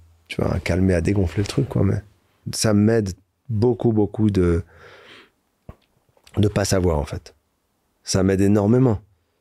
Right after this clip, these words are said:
C'est un moteur, c'est une quête, c'est un questionnement. C'est, il est pas fatigant,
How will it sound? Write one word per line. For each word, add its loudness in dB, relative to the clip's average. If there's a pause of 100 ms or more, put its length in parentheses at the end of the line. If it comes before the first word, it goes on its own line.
(160)
C'est -2
un 0
moteur, 0
c'est -6
une 2
quête, -4 (340)
c'est -2
un 0
questionnement. 2
C'est, -4
il 2
est 0
pas -2
fatigant, -2